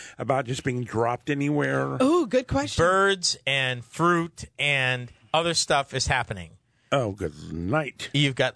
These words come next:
Speaker 3: lime, you've got bird, you've got Uber, Lyft. Pick one. What's going on is very simple.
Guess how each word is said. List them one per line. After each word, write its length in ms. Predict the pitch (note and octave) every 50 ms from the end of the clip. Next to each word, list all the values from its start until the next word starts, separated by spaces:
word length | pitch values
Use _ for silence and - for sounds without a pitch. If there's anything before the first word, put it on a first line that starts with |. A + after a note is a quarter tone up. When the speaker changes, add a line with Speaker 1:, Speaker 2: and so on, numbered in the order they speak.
| _ _ -
Speaker 3:
lime, 600 | C3 C#3+ D#3+ F3 F3 E3+ E3 D#3+ D#3 D3+ D3+ D#3 -
you've 200 | C3 B2+ A2+ -
got 300 | - A#2 G#2+ G2+ F#2+ - _ _ _ -
bird, 420 | F3 F#3+ F3+ E3 D#3+ D3+ C#3+ C3+ - A2+
you've 220 | A#2 B2 A2 G#2+
got 300 | - A#2 A2 G#2+ F#2+ F#2 - _ _ _ _ _ -
Uber, 520 | G3 G#3 E3 D#3+ E3 D#3 D3 C#3 C3+ C3+ - -
Lyft. 480 | C3+ D3+ F3 E3+ D3+ C#3+ - - - _ _ _ _ _ _ _ _ _ _ _
Pick 220 | - A#3+ B3+ B3
one. 360 | - F#3+ E3 C#3+ A2+ G2 F2+ - _ _ _ _ _ _ _ _ _
What's 220 | C3+ F3 A#3 -
going 280 | - - D4 B3+ B3+ A#3+
on 300 | A#3 A#3 A3 A3 A3 G#3+
is 160 | - - D3 C3
very 220 | C#3+ D3+ D3 D3
simple. 440 | - - C#3+ B2 A2+ - D#2 -